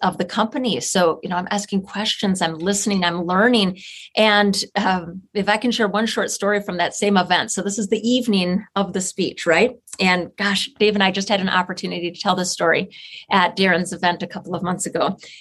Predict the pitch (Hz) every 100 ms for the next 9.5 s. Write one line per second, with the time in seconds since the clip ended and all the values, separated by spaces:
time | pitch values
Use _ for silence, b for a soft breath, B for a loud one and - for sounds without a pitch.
0 | B B B - 214 202 196 196 - 190
1 | 190 202 175 165 - 240 175 - 202 247
2 | 277 285 277 277 - 262 240 220 220 214
3 | 208 214 220 208 170 170 170 175 180 202
4 | 220 220 196 240 247 233 202 190 185 170
5 | 165 165 185 175 180 185 175 147 151 -
6 | _ _ 190 165 165 - 226 262 - -
7 | - - 202 208 - 220 269 262 339 220
8 | 196 170 190 - 175 156 151 120 110 165
9 | 131 165 180 320